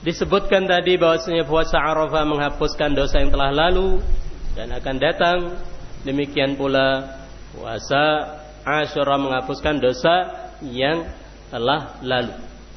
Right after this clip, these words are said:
Perlu diketahui, yang dihapuskan daripada dosa-dosa ini adalah dosa-dosa kecil.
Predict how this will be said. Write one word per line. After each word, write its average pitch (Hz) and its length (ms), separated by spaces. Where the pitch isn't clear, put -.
Perlu 127 320
diketahui, 175 800
yang 170 240
dihapuskan 147 800
daripada 135 400
dosa-dosa 123 560
ini 135 160
adalah 131 320
dosa-dosa 120 880
kecil. - 800